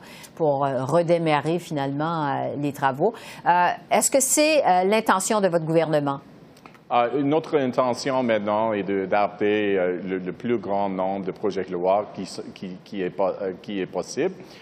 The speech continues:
Speaker 2: euh, et c'est pas dans mon, euh, dans, dans mon intention maintenant.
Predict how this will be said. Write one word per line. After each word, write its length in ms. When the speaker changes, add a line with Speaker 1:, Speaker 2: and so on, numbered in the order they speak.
Speaker 2:
euh, 280
et 300
c'est 220
pas 160
dans 240
mon, 520
euh, 600
dans, 200
dans 240
mon 240
intention 580
maintenant. 320